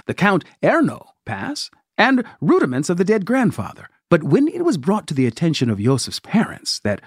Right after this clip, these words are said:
Rango had once been jailed for replacing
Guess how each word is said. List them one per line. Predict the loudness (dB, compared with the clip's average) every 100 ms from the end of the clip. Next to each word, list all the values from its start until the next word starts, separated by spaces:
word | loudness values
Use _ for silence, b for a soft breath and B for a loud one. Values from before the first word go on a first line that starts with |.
| b
Rango | -6 0 4 4 2 -2 -6 -12
had | -6 -6 -2
once | 0 0
been | 0 -2 0
jailed | -2 -2 -2 -2 -4 -6 -18 _ _ _
for | 4 4
replacing | 4 2 2 2 0